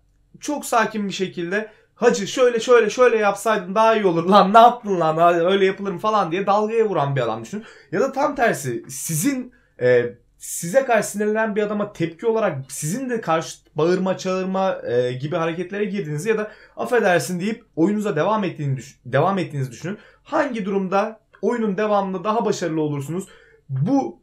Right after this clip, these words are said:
örnekten de yola çıkarak biraz daha sakin olmanın, biraz daha oyuna odaklanmanın,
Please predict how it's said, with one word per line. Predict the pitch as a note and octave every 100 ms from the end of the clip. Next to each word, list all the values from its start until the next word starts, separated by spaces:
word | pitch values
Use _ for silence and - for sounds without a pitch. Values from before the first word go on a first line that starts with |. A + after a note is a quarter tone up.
| -
örnekten | F3+ F#3 F3 E3 D#3+ D3+
de |
yola | E3+ F3
çıkarak | - D#3+ D#3 D#3+ -
biraz | C4 G#3 E3
daha | D3 A2
sakin | - D#3 C#3+ - A3
olmanın, | G#3 G3+ G3+ G3 E3
biraz | G3+ F#3+ C#3+
daha | D#3 E3
oyuna | - C3 C#3 F#3+
odaklanmanın, | F#3 F#3 F#3 F3+ F#3 F#3+